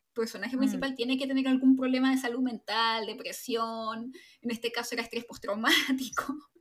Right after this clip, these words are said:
Speaker 2: Sí.
Speaker 1: Y durante la época en que salió el webtoon, era muy popular,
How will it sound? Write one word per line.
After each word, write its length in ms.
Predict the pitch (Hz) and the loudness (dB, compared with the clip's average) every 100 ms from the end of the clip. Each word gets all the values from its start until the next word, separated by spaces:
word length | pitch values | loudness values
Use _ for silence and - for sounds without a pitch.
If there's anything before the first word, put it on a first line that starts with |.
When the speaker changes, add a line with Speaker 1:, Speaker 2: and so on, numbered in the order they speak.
| _ 349 - 494 | _ -20 -8 -2
Speaker 2:
Sí. 440 | - - - 294 - _ _ _ _ 175 180 _ _ _ _ _ _ _ _ _ _ _ - | -2 -2 -4 -8 -10 _ _ _ _ -20 -20 _ _ _ _ _ _ _ _ _ _ _ 4
Speaker 1:
Y 280 | 285 349 466 - - _ | 4 6 2 0 -10 _
durante 680 | 220 262 254 254 240 233 - | -2 2 2 4 6 6 4
la 160 | 220 | 0
época 280 | 254 370 381 | 0 -2 -2
en 80 | 381 | -2
que 100 | 349 | -2
salió 540 | - 214 208 233 285 392 427 - | -2 -2 -2 0 0 -2 -8 -4
el 340 | 240 233 233 233 | 0 0 0 -4
webtoon, 720 | 226 302 - - 185 254 262 | 0 -2 -4 -14 -6 -4 -2
era 180 | 247 262 | 0 0
muy 160 | 247 277 | 0 -2
popular, 640 | 349 339 311 220 233 | -4 -6 -2 -2 -2